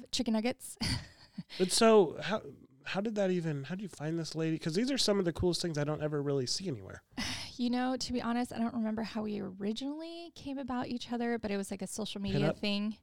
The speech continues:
Speaker 2: Pin-up
Speaker 1: No, it was
Speaker 2: show?
Speaker 1: a s-, it was a social
Speaker 2: <laughs>
Speaker 1: media thing. Um, and then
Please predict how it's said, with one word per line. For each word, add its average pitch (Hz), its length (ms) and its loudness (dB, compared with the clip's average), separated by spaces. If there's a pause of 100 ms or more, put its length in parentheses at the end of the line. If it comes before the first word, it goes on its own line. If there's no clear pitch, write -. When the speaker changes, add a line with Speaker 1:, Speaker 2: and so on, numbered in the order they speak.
(140)
Speaker 2:
Pin-up 226 200 2
Speaker 1:
No, 202 60 -4
it - 20 -4
was 208 100 -6
Speaker 2:
show? 160 120 2
Speaker 1:
a - 20 4
s-, - 240 -2
it 233 100 2
was 220 160 6
a 240 120 10
social - 340 8
Speaker 2:
<laughs> - 0 -
Speaker 1:
media 208 300 2
thing. 190 340 0 (140)
Um, 190 400 0 (440)
and 214 300 0
then 196 720 0